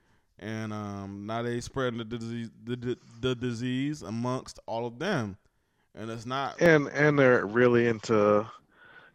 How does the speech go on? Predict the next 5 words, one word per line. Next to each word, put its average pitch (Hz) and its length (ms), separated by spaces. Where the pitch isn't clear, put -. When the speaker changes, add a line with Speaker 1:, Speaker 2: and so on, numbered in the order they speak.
Speaker 2:
you 113 120
know, 104 160
having 101 800
gatherings. 92 720
Speaker 1:
Yeah. 151 380